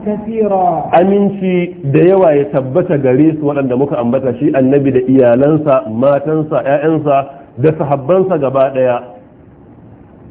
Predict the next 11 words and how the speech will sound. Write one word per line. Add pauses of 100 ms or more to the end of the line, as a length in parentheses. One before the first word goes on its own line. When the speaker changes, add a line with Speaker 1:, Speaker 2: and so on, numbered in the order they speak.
(520)
Speaker 1:
أما
بعد. (120)
Speaker 2:
Amma
ba'du,
baya
ga
haka,
wannan
fara
magana
da